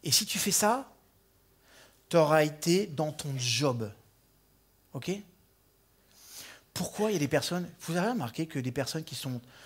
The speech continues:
souvent exposées à la télévision se suicident ? Je sais pas. T'as un mec comme Robin Williams, il a tout, il a le succès. À chaque fois qu'il fait un film, dix-sept millions de dollars minimum.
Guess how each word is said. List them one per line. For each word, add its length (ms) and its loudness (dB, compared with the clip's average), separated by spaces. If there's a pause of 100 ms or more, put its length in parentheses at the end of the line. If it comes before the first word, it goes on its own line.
(140)
souvent 400 -2
exposées 540 0
à 40 4
la 100 2
télévision 520 -4
se 140 -12
suicident ? 560 -4 (1700)
Je 60 2
sais 140 2
pas. 300 -4 (680)
T'as 80 2
un 100 0
mec 160 0
comme 180 -6
Robin 280 -4
Williams, 540 -4
il 60 -6
a 100 -6
tout, 200 -8 (260)
il 140 -4
a 20 0
le 60 -4
succès. 560 -6
À 80 -2
chaque 180 -2
fois 140 -2
qu'il 140 -12
fait 100 2
un 80 4
film, 300 -2 (340)
dix-sept 680 2
millions 420 0
de 60 -4
dollars 420 6
minimum. 480 -2